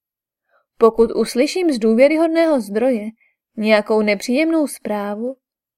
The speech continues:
odložím zbraně a bojovat přestanu.“ Judištyra se učiteli poklonil. Přemítaje o jeho slovech šel ke Kripově kočáru.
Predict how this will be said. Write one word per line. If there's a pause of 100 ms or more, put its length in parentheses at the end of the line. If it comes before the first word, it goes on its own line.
(140)
odložím
zbraně
a
bojovat
přestanu.“ (2750)
Judištyra
se
učiteli
poklonil. (1500)
Přemítaje
o
jeho
slovech (200)
šel
ke
Kripově
kočáru.